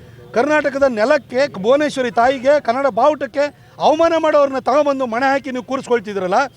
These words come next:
ನಿಮ್ಮ ಮನೆಯಲ್ಲಿ ನಿಮ್ದು ಯಾವ್ದಾದ್ರು ಮದುವೆ ಕಾರ್ಯಕ್ರಮ ಇತ್ತು ಅಂತಂದ್ರೆ, ನಿಮ್ಮ ಮಗನ ಮದುವೆ ಆಗಿದ್ರೆ ಕರ್ಕೊಂಬಂದು ನೀವು ಬಾನು ಮುಷ್ತಾಕ್ ಅವರಿಗೆ ನೀವು ಅಲ್ಲಿ ಯ-, ತಾಂಬೂಲ ಕೊಡಿ ನೀವು. ಆದ್ರೆ ಇದು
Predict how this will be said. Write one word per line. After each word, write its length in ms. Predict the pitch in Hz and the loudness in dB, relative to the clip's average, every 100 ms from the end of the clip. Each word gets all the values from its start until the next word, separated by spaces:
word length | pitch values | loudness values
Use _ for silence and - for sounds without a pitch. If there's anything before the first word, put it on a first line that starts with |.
| - - - - | -20 -20 -20 -6
ನಿಮ್ಮ 240 | 269 302 | -6 -2
ಮನೆಯಲ್ಲಿ 460 | 277 311 294 247 294 285 - - - | 0 2 0 0 -2 -4 -10 -20 -10
ನಿಮ್ದು 240 | 226 240 | -4 2
ಯಾವ್ದಾದ್ರು 260 | 269 285 247 | 2 2 0
ಮದುವೆ 220 | 269 311 | 0 2
ಕಾರ್ಯಕ್ರಮ 420 | 285 277 262 254 254 | 2 0 0 -4 -4
ಇತ್ತು 180 | 180 | -4
ಅಂತಂದ್ರೆ, 680 | 233 196 214 196 269 285 - _ 208 | -8 -4 -6 -2 0 0 -4 _ -8
ನಿಮ್ಮ 180 | 240 | -2
ಮಗನ 160 | 233 311 | 0 0
ಮದುವೆ 260 | 294 285 277 | 0 2 0
ಆಗಿದ್ರೆ 300 | 254 247 269 | 0 -2 -2
ಕರ್ಕೊಂಬಂದು 460 | 226 226 277 277 | -2 0 -2 -4
ನೀವು 120 | 262 | -6
ಬಾನು 200 | 220 254 | -2 -2
ಮುಷ್ತಾಕ್ 340 | 262 240 247 254 | -2 -4 -4 -2
ಅವರಿಗೆ 280 | 240 254 285 - - - | -4 0 -2 -2 -18 -8
ನೀವು 180 | 226 269 | -2 2
ಅಲ್ಲಿ 200 | 269 277 240 - - - | 2 0 -4 -10 -16 -6
ಯ-, 120 | 196 202 | -4 -2
ತಾಂಬೂಲ 300 | 226 277 311 | 0 2 2
ಕೊಡಿ 220 | 302 277 269 | 0 0 -2
ನೀವು. 220 | 233 147 - - - - - - - | -6 -8 -14 -20 -20 -20 -20 -20 -2
ಆದ್ರೆ 380 | 226 285 277 277 | 0 4 2 2
ಇದು 180 | 240 | 2